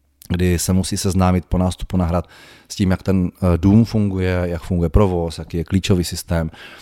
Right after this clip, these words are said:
eh, jak s těmi lidmi jednat. A pak jsou vlastně zapojeni i do nějakých těch, eh, řekněme, jednotných forem prezentace, abychom to všichni dělali stejně. A jedna z těch věcí, eh, nebo jed-, jeden z těch prvních kroků,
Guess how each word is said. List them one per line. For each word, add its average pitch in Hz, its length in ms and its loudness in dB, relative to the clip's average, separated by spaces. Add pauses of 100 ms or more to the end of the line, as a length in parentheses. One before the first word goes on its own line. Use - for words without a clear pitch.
(160)
eh, 98 40 -2 (400)
jak 98 200 0
s - 40 -8
těmi 92 240 2
lidmi 87 440 2
jednat. 98 340 0
A 98 80 -8
pak - 500 -4
jsou 117 180 -2
vlastně 107 260 -2
zapojeni 104 360 0
i 113 120 -2
do 101 80 -2
nějakých 101 440 -2
těch, - 380 -4 (220)
eh, 92 200 0 (600)
řekněme, 101 280 0
jednotných 98 640 0
forem 95 360 0
prezentace, 92 800 0 (320)
abychom 104 360 0
to 117 100 -4
všichni 104 340 -4
dělali 92 260 2
stejně. 80 440 -2 (400)
A 95 60 -2
jedna 95 220 4
z - 60 -4
těch 113 200 -2
věcí, 104 560 2 (100)
eh, 92 140 2
nebo 87 160 0
jed-, 92 200 2
jeden 101 220 2
z - 40 -6
těch - 160 -4
prvních 104 360 2
kroků, 104 560 0